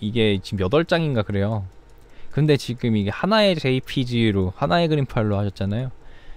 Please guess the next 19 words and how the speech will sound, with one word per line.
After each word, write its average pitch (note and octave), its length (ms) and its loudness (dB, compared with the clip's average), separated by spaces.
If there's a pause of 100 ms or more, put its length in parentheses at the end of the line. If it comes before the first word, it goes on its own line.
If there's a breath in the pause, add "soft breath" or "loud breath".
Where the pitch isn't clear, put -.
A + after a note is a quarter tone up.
(440 soft breath)
아, G2+ 480 0 (180 loud breath)
아까 - 300 -6
말-, G#2+ 100 -2 (400)
어, F#2+ 260 -4
제가 G2+ 220 -4
말씀드린 G2 380 -4
것처럼 G#2 480 -4 (340)
페이지별로 F#3+ 720 2
잘라가지고, C#3+ 1080 2 (460)
예, G2+ 80 -2
넘겨볼 C3 460 0
수 - 140 -8
있도록 B2+ 280 -4
만드는 B2 720 0
게 B2 140 2
저는 A2+ 340 -2
더 - 120 -6
좋다고 - 360 -2
생각합니다. A2+ 680 -4